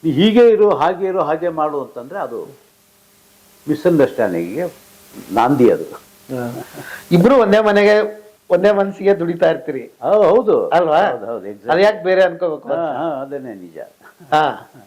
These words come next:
Speaker 2: ಓ, ಅದ್ಭುತವಾಗಿದೆ. ಹಾಗಾದ್ರೆ ನಿಮ್ಮ ದಾಂಪತ್ಯದ ಗುಟ್ಟು, ಸುಖದ ಗುಟ್ಟು ಇಲ್ಲಿದೆ ಅಂತ ಹೇಳ್ತೀರಿ. ಹೊಂದಾಣಿಕೆ ಬಹಳ ಮುಖ್ಯ.
Speaker 1: ಹಾ, ಹೊಂದಾಣಿಕೆ ಮುಖ್ಯ. ಹೊಂದಾಣಿಕೆ ಅಂತಂದ್ರೆ ಅದೇ ಒಬ್ರು ಒಬ್ರು ತುಂಬಾ ಆಳವಾಗಿ ಹೋಗ್ಬಿಟ್ಟು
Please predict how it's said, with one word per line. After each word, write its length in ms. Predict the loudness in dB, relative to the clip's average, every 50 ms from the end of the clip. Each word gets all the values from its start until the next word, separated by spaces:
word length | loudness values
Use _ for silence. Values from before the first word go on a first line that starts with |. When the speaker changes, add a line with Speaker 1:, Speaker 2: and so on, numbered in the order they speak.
| _ _ _ _ _ _ _ _ _ -20 _ _ _ _ _ _ _ _ _ -12
Speaker 2:
ಓ, 140 | -8 -6 -4
ಅದ್ಭುತವಾಗಿದೆ. 720 | -4 -4 -6 -8 -6 -4 -2 0 2 2 2 2 0 -2 -4
ಹಾಗಾದ್ರೆ 520 | -4 -2 -2 0 2 0 0 0 0 -2
ನಿಮ್ಮ 260 | -2 -4 -4 -4 -4 -4
ದಾಂಪತ್ಯದ 580 | -2 -4 -6 -4 -2 -2 -2 -2 -2 -6 -8
ಗುಟ್ಟು, 380 | -8 -10 -12 -12 -10 -10 -10 -10
ಸುಖದ 320 | -10 -12 -8 -6 -4 -4
ಗುಟ್ಟು 300 | -4 -4 -6 -8 -6 -6
ಇಲ್ಲಿದೆ 280 | -6 -4 -2 0 0 0
ಅಂತ 160 | 0 0 -2
ಹೇಳ್ತೀರಿ. 360 | -4 -4 -4 -6 -8 -12 -10
ಹೊಂದಾಣಿಕೆ 500 | -8 -8 -4 0 0 0 0 -2 -4 -4
ಬಹಳ 200 | -4 -4 -4 -6
ಮುಖ್ಯ. 300 | -6 -10 -14 -18 -20 -20
Speaker 1:
ಹಾ, 240 | -18 -16 -16 -16 -16
ಹೊಂದಾಣಿಕೆ 440 | -16 -16 -16 -14 -14 -14 -16 -18 -20
ಮುಖ್ಯ. 320 | -20 -20 -20 _ _ _ _ _ _ _ _ _ _ -20 _ -14 -6
ಹೊಂದಾಣಿಕೆ 420 | -4 -2 0 0 0 2 2 2
ಅಂತಂದ್ರೆ 800 | 2 2 2 0 0 0 2 4 4 4 4 2 0 -2 -6 -14 _ _ _ _ _ -4
ಅದೇ 140 | 0 0 0
ಒಬ್ರು 500 | 0 0 -2 -4 -2 0 2 2 4 4
ಒಬ್ರು 360 | 4 4 4 2 2 0 0
ತುಂಬಾ 440 | 0 -4 -8 -6 -2 0 2 2 4
ಆಳವಾಗಿ 600 | 2 2 2 2 0 0 0 0 0 -2 -2 -2
ಹೋಗ್ಬಿಟ್ಟು 800 | -4 -4 -4 -6 -8 -12 -12 -8 -6 -2 0 0 2 0 0